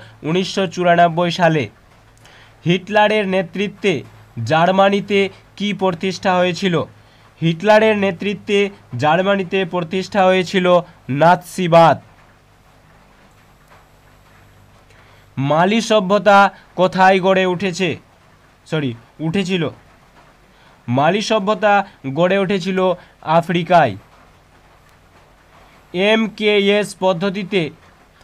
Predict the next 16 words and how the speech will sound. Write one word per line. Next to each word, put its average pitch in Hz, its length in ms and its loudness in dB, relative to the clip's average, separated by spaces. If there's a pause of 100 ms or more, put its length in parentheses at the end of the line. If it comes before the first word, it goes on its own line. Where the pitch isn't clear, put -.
(120)
বলের 190 500 0
পরম 185 460 2
একক 180 480 0
কত? 170 440 -2 (420)
এমকেএস 208 680 -6
পদ্ধতিতে 208 760 -2 (280)
বলের 185 440 2
পরম 180 380 0
একক 180 340 -2
হবে 175 340 -2 (280)
নিউটন। 160 600 0 (640)
ধতুরা 214 500 2
ফুলে 196 420 -2 (320)
কয়টি 202 520 -2 (220)
বৃত্তাংশ 180 720 -2
থাকে? 180 480 -2